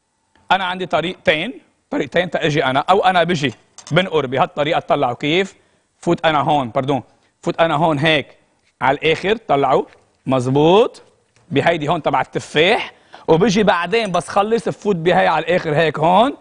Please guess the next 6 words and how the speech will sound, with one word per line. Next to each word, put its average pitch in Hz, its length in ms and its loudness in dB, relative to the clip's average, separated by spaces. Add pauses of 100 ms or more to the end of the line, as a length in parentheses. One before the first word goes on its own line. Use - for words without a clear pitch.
(300)
وببرمها. 185 500 4 (240)
طلعوا. 143 340 2 (180)
ها. 175 100 -6 (720)
أوبالا، 156 2000 4
طلع 160 280 2
عندي 156 460 2